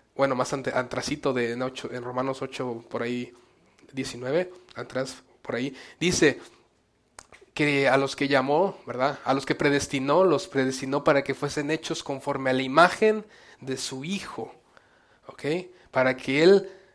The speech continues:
fuera el primero entre muchos hermanos. Y el hecho de ser hermanos no es simplemente de cargar el nombre,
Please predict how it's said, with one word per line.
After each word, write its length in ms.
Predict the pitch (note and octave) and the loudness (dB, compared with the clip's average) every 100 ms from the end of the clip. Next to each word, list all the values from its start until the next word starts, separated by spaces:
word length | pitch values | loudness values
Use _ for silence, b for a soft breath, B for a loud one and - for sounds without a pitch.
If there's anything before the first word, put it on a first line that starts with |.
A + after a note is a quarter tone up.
| _ | _
fuera 320 | - C#3+ D#3+ E3 | -10 0 4 4
el 100 | - | 2
primero 440 | - C3 C#3+ D#3+ | -2 0 0 0
entre 280 | D#3+ C3+ B2+ | -2 -4 -4
muchos 640 | C3+ G3 G3 G3+ G3 - | -2 -2 -2 -4 -4 -4
hermanos. 880 | B2 A#2+ A#2+ B2 C#3 D3+ B2+ A#2 - | -6 -6 -8 -4 -2 -2 -4 -10 -8
Y 60 | C3+ | -4
el 100 | C#3 | -2
hecho 220 | D3 F#3 | 0 0
de 160 | D3 C#3 | 0 -2
ser 240 | - D#3+ | 0 0
hermanos 560 | C#3+ B2+ C3+ E3 C3+ C3+ | 0 0 0 0 -4 -4
no 80 | |
es 80 | C#3 | -4
simplemente 640 | - D#3 C#3 C3+ D3 D3 C3+ | -6 -2 0 0 -2 0 -2
de 140 | B2+ | 0
cargar 400 | B2+ B2 B2+ C3+ | -2 0 0 2
el 200 | B2+ B2 | 0 0
nombre, 540 | D3 F#3 C3+ C3+ D3 | 0 -2 -2 -4 -6